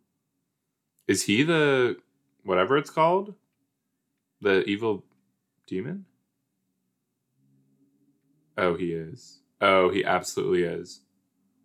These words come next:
Oh, wow. He's the demon. Or is he not? Uh,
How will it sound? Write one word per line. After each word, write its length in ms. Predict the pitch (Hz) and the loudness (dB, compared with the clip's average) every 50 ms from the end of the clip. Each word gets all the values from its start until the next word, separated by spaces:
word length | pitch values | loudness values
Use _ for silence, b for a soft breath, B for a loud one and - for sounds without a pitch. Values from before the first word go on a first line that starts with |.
| _ _ _ _ _ _ _ _ _ _ _ - | _ _ _ _ _ _ _ _ _ _ _ -4
Oh, 280 | 98 95 90 90 87 85 | 0 0 2 2 0 0
wow. 460 | 82 85 82 82 82 82 82 80 90 _ _ _ _ _ _ _ _ _ _ _ _ _ _ _ _ _ _ _ _ _ _ _ _ _ _ _ _ _ _ _ _ _ _ _ _ _ - | -2 -4 -6 -8 -10 -10 -12 -14 -16 _ _ _ _ _ _ _ _ _ _ _ _ _ _ _ _ _ _ _ _ _ _ _ _ _ _ _ _ _ _ _ _ _ _ _ _ _ -6
He's 180 | 107 101 101 | -6 -6 -2
the 100 | 110 110 | -2 -2
demon. 440 | 107 113 117 123 123 123 120 110 104 - _ _ _ _ _ _ _ _ _ _ _ _ - | 0 0 0 0 -2 -2 -4 -10 -14 -20 _ _ _ _ _ _ _ _ _ _ _ _ 0
Or 80 | 113 120 | 2 2
is 80 | 127 | 2
he 80 | 131 131 | 2 0
not? 340 | 131 135 113 90 85 - _ _ _ _ _ _ _ _ _ _ _ _ _ _ _ _ _ _ _ _ _ _ _ _ - | -2 0 -2 -2 -4 -6 _ _ _ _ _ _ _ _ _ _ _ _ _ _ _ _ _ _ _ _ _ _ _ _ -20
Uh, 640 | 147 151 156 156 151 147 147 147 147 147 147 143 | -20 -20 -20 -20 -20 -18 -16 -16 -16 -14 -16 -16